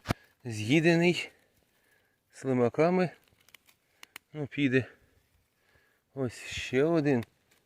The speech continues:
А отут ціла сім'я із підберезовиків. Дивіться, во.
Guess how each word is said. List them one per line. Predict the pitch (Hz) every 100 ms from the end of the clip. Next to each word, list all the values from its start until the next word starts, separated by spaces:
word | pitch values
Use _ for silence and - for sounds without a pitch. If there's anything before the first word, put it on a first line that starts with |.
| _ _ _ _ _ _ _ - - -
А | 135
отут | 127 127 185 170
ціла | - 160 156
сім'я | - 156 117 95 92 - - - - - _ - - - - - - _ _ -
із | 127 113 - -
підберезовиків. | 143 123 143 131 113 117 113 - 120 - _ _ _ _ _ - _ _ _ _ _ _
Дивіться, | - 123 120 107 - 117 - 110
во. | 101 104